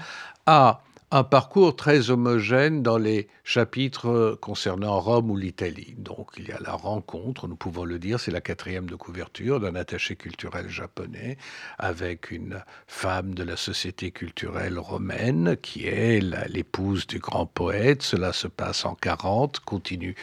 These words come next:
pendant la guerre, puis après, euh, enfin à la fin de la guerre, dans la situation de,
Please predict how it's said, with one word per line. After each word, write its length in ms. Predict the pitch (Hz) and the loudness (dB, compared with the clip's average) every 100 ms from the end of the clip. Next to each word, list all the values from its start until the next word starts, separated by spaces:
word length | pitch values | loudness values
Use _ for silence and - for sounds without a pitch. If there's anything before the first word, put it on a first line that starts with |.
| - - | -16 0
pendant 320 | 120 101 87 87 | 4 4 4 -2
la 140 | 87 | -4
guerre, 500 | 87 92 104 131 135 139 - - - _ | -4 -2 0 0 0 -4 -12 -14 -16 _
puis 440 | - 98 95 95 - | -4 0 0 -2 -2
après, 760 | - - - 98 95 90 - 113 110 | -2 0 0 0 2 0 -2 -4 -2
euh, 120 | 110 | 4
enfin 220 | 117 113 98 | 6 6 6
à 120 | 107 | 8
la 160 | 107 92 | 8 8
fin 240 | 98 92 | 4 2
de 80 | 87 | 2
la 100 | 82 | 2
guerre, 360 | 82 90 104 | 2 4 4
dans 100 | 90 | 2
la 40 | 87 | -2
situation 540 | - - 80 - 92 | -4 -8 -6 -4 -4
de, 140 | 85 | -6